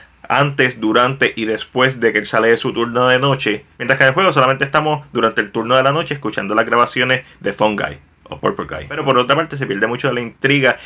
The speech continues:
y el suspenso que el juego pone a la mesa, ya que el juego básicamente lo que va es creando tensión, tensión, tensión hasta que te da un jumpscare. A esta película le faltó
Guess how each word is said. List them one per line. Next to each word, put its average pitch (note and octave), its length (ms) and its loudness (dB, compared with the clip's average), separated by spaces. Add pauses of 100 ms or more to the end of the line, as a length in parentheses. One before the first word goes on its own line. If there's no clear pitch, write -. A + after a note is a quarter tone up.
(100)
y A2 80 -4
el A#2 80 -2
suspenso C#3 840 -2 (160)
que A#2+ 100 2
el G#2+ 80 2
juego G#2+ 560 2 (160)
pone G#2+ 420 -4
a A2 80 0
la A2 140 4
mesa, A#2+ 440 -2
ya B2 100 2
que D3+ 60 0
el D3 40 0
juego E3 160 2
básicamente C3+ 400 0
lo B2+ 80 2
que A2 80 -2
va G2 80 -2
es F#2+ 60 -6
creando A#2+ 280 -2
tensión, B2 300 -8
tensión, A#2+ 260 -6
tensión A#2+ 300 -6 (160)
hasta - 220 -2
que A2 100 2
te G#2+ 80 -2
da G#2+ 100 0
un A#2 140 -4
jumpscare. A2 480 0 (240)
A C3+ 60 -18
esta F3 180 -2
película F3+ 340 2
le A#2 120 0
faltó B2 520 -2